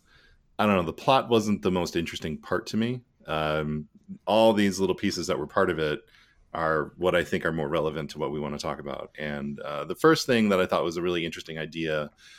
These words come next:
was the idea of a dream vortex. And in the comic, that's, uh, Rose Walker. It's a person who attracts stray dreams from other people.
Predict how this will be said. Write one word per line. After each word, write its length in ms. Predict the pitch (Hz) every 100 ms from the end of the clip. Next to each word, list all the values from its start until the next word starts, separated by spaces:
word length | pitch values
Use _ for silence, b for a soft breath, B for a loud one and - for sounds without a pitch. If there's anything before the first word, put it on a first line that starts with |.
| b b -
was 140 | 92
the 140 | 92
idea 320 | 87 85 90 80
of 160 | 78
a 40 | 78
dream 320 | 82 90 87
vortex. 680 | 80 73 - - - - -
And 480 | 78 78 76 76 73
in 160 | 113 110
the 40 |
comic, 440 | 107 127 120 101 -
that's, 440 | 90 87 - -
uh, 240 | 80 82 76
Rose 280 | 98 95 82
Walker. 400 | 80 76 73 69
It's 200 | 67 78
a 60 |
person 560 | - - 95 - 85 78
who 320 | - 87 80 76 b b b b
attracts 800 | 87 - - 87 - - - - -
stray 460 | - - 117 110 101
dreams 560 | 85 92 87 80 73
from 200 | - 80 -
other 300 | 82 82 78
people. 560 | - 95 76 57 -